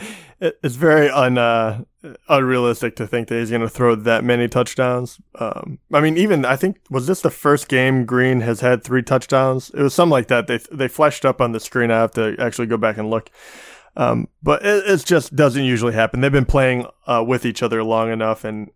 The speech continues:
Dalton's been playing long enough that, uh, I, I think you kinda know what he is. But it was great to see him actually do something today. But even with four touchdowns, which he had, he, he still barely broke two hundred fifty yards.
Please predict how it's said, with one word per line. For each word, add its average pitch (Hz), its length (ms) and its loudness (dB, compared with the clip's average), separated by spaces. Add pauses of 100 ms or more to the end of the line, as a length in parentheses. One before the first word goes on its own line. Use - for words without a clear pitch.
(120)
Dalton's 123 300 0
been 113 160 -6
playing 110 300 -4
long 110 200 -2
enough 107 280 -6
that, 107 240 -6
uh, 107 180 -6 (460)
I, 139 220 -2
I - 20 -2
think 135 260 -4
you 123 80 -6
kinda 120 300 -2
know 113 180 -2
what 107 200 -2
he 104 120 -8
is. 104 160 -8
But 120 200 -2
it - 20 4
was 120 160 -2
great 156 260 2
to 135 80 0
see 139 160 -2
him 123 140 0
actually 117 320 -2
do 117 180 -2
something 110 440 -6
today. 110 280 -6
But - 160 -4
even 277 240 -2
with 170 140 2
four 175 260 2
touchdowns, 160 500 -2
which 165 140 -2
he 170 60 -2
had, 170 260 0 (540)
he, 190 160 -4
he 147 180 2
still 190 220 2
barely 131 380 2
broke 120 280 2
two 123 100 2
hundred 117 220 2
fifty 110 300 0
yards. 104 400 0